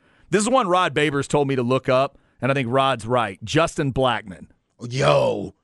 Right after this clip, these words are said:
Speaker 1: Justin Blackmon.
Speaker 2: He was scary at Oklahoma State.
Speaker 1: I think he gets in. Two-time unanimous first-team All-American. I'm gonna say that again. Two-time unanimous first-team All-American. One of only two players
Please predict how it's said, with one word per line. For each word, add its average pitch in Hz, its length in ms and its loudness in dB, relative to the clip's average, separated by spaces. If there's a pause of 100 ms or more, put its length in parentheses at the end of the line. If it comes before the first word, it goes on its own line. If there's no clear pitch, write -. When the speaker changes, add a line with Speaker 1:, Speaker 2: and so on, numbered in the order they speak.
(140)
Speaker 1:
Justin 180 920 0 (140)
Blackmon. 143 520 0
Speaker 2:
He 185 180 0
was 151 200 0
scary 156 720 0
at 120 100 -4
Oklahoma 113 400 -10
State. 95 400 -10
Speaker 1:
I 156 220 2
think 214 500 -2
he 214 220 0
gets 202 340 0
in. 160 380 0
Two-time 254 600 0
unanimous 233 540 0
first-team 208 560 0
All-American. 175 840 2
I'm 156 80 2
gonna 165 80 2
say 214 200 2
that 208 160 2
again. 139 420 -2 (120)
Two-time 135 920 0 (220)
unanimous 170 960 2
first-team 160 460 -2
All-American. 131 600 0 (140)
One 190 180 2
of 220 100 0
only 214 260 0
two 262 260 0
players 220 520 0